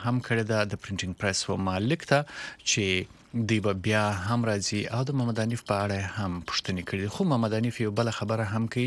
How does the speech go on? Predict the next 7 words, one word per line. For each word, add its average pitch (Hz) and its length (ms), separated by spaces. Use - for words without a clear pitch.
چې 117 100
د 101 280
پخواني 107 400
پوځي 98 320
ډیکټاټور 95 580
جنرال 95 320
ضیاء 92 180